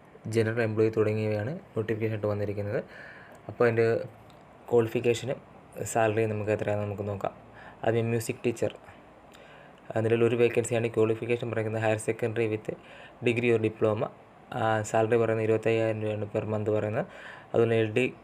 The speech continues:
എൽ ഡി സി, ആ, ഒരു വേക്കൻസിയാണ് പറയുന്നത്. should have passed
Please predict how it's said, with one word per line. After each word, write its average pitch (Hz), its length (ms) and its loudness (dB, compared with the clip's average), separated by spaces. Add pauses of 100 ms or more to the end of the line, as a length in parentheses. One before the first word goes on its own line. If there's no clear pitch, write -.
എൽ 110 180 0
ഡി 120 100 2
സി, - 220 -6 (340)
ആ, 110 400 2
ഒരു 110 80 4
വേക്കൻസിയാണ് 107 480 0
പറയുന്നത്. 107 360 -2 (680)
should 117 260 -4
have 113 140 2
passed 107 320 0